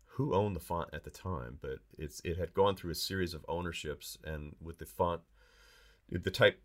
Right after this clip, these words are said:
companies buying each other out, there were all kinds of different, uh, I was just kind of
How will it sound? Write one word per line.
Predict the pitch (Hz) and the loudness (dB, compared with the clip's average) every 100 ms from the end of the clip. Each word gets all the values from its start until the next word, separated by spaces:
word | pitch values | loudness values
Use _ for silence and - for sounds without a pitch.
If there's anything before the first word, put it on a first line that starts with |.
| _ | _
companies | - 107 101 98 92 90 98 - _ _ _ 90 | 0 2 2 2 2 0 -4 -10 _ _ _ 2
buying | 90 92 90 | 4 4 0
each | - | 2
other | - 85 82 | 4 4 4
out, | 85 85 82 | 4 2 -2
there | 76 | -6
were | 76 | -4
all | 87 | -4
kinds | - 90 85 80 | -4 -6 -4 -4
of | 78 78 | -6 -6
different, | 78 87 78 71 - 76 | -8 -4 -2 -4 -6 -4
uh, | 71 69 71 80 - - | -2 -2 -6 -8 -8 4
I | 107 | 6
was | 117 | 6
just | 104 - | 2 0
kind | 90 | 2
of | 82 | 2